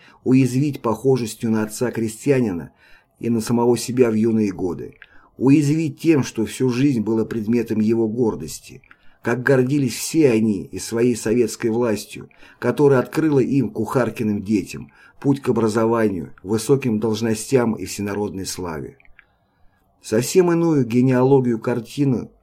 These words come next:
можно было видеть среди военачальников гитлеровской Германии. Незадолго до начала мировой войны из тринадцати командующих военными округами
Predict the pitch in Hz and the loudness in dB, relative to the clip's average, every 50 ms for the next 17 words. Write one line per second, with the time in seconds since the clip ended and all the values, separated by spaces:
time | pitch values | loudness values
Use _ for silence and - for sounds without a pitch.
0 | - _ _ _ _ _ - 120 123 123 113 110 110 104 120 120 117 113 117 117 | -20 _ _ _ _ _ -2 0 0 0 2 0 0 2 2 2 2 0 0 -2
1 | 107 104 - - 104 107 107 117 110 104 107 104 107 104 104 104 - 123 113 110 | -4 -6 -8 -6 -4 -4 -2 -2 0 2 2 2 2 0 0 0 0 0 2 2
2 | 110 107 107 - 101 87 95 110 110 107 - 104 101 95 - - 98 98 92 95 | 2 0 0 -4 -6 -6 -4 -6 -6 -4 -4 -4 -6 -6 -8 -8 -8 -6 -4 -2
3 | 104 98 101 95 85 64 57 50 50 50 - - _ _ _ _ _ _ - _ | -2 -2 -2 -6 -8 -8 -10 -12 -14 -16 -18 -20 _ _ _ _ _ _ -20 _
4 | _ _ _ _ _ - 107 120 117 135 135 156 175 170 151 135 117 123 117 117 | _ _ _ _ _ -2 0 4 4 4 4 6 2 2 2 0 0 0 0 0
5 | 113 - - 139 127 120 110 113 113 110 110 113 113 113 107 98 113 113 120 120 | -2 0 0 2 2 2 2 2 2 2 2 2 2 2 0 0 2 2 2 4
6 | 127 135 143 143 135 131 - - _ _ _ _ _ - - 143 139 135 - - | 4 4 2 2 0 -2 -6 -14 _ _ _ _ _ -2 0 0 0 0 -2 -2
7 | 139 147 156 151 143 135 - - - 110 107 - 113 110 117 123 123 117 110 98 | 0 0 2 2 0 0 -2 -6 -8 -8 -4 -2 0 0 2 2 2 0 0 0
8 | 107 98 92 - - 95 92 - 95 95 107 110 117 120 104 107 104 104 104 104 | -2 -2 -2 -4 -8 -8 -10 -8 -4 -2 -2 2 2 2 2 2 0 0 -2 -4
9 | 101 101 - 104 107 101 113 117 113 110 101 87 73 67 | -6 -4 -2 -2 -2 0 0 0 0 0 -2 -2 -6 -10